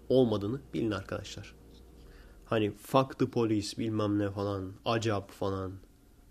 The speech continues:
Bunlar güzel şeyler ama işte yok öyle bir dünya yani. Hani kesinlikle polis kurumunu adam etmeleri lazım.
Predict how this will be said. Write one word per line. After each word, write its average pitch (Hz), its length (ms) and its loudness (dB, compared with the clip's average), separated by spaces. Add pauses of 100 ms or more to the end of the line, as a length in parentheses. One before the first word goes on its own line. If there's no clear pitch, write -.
(160)
Bunlar 117 260 6
güzel 117 300 4
şeyler 107 260 2
ama 160 360 2
işte - 260 -6 (840)
yok 165 300 8
öyle 113 260 10
bir 107 80 -2
dünya 98 300 2
yani. 92 360 -6 (600)
Hani 104 260 -2
kesinlikle 139 760 2 (500)
polis 131 340 4
kurumunu 107 540 0 (580)
adam 113 280 6
etmeleri 90 400 -2
lazım. 101 320 -8